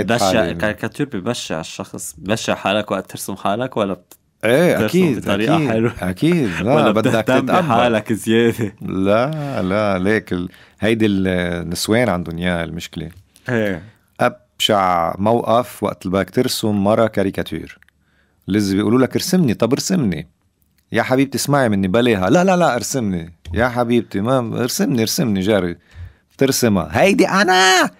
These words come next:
Speaker 2: هيك من خاري. هيك من"، ما، ما في. أصلا المرة وجهها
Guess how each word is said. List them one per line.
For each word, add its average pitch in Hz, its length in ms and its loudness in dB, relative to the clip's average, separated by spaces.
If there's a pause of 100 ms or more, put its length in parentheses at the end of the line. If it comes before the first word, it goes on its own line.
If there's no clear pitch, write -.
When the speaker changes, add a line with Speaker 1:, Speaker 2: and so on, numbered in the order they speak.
(180)
Speaker 2:
هيك 392 500 4
من 349 120 4
خاري. 370 760 4 (220)
هيك 349 240 4
من"، 151 260 -2 (1120)
ما، - 300 -6
ما 71 360 -4
في. 156 320 2
أصلا 139 400 2
المرة 107 560 4
وجهها 98 680 2